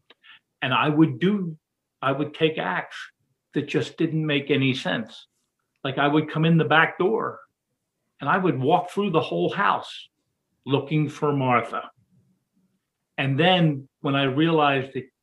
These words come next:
I'm not gonna find her, I would feel embarrassed.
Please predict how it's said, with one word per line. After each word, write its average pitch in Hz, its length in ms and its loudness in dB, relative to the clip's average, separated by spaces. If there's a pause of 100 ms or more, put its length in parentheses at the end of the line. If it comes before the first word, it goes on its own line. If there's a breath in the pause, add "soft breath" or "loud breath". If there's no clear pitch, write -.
I'm 117 160 -6
not 123 240 0
gonna 123 220 0
find 139 320 0
her, 101 180 -4 (840)
I 127 120 4
would 127 200 0
feel 135 280 -2
embarrassed. 113 680 0